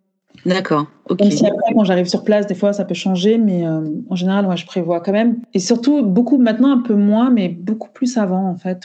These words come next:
Speaker 2: où, euh, j'essayais de vraiment, pour maximi-, maximiser, euh, comment dire, rentabiliser, euh,
Speaker 1: Mhm.
Speaker 2: et je vois plein de choses.
Speaker 1: Ouais.
Speaker 2: Mais je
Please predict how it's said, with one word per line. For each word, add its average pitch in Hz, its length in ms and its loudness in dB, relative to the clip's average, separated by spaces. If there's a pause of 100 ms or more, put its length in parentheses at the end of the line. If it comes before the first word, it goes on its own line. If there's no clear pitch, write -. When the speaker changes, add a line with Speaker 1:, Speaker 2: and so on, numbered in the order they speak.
Speaker 2:
où, 185 260 0
euh, 165 360 -2 (280)
j'essayais 185 420 -2
de 185 120 -2
vraiment, 185 500 0
pour 180 180 -6
maximi-, 180 680 -2
maximiser, 185 800 0
euh, 165 220 -4
comment 175 180 0
dire, 165 340 -2 (400)
rentabiliser, 190 1080 2
euh, 165 320 0
Speaker 1:
Mhm. 196 460 0 (360)
Speaker 2:
et 175 40 4
je 165 60 -4
vois 170 160 0
plein 185 160 0
de 180 60 0
choses. 214 400 -2 (260)
Speaker 1:
Ouais. 170 300 2
Speaker 2:
Mais 180 60 0 (180)
je 156 40 -4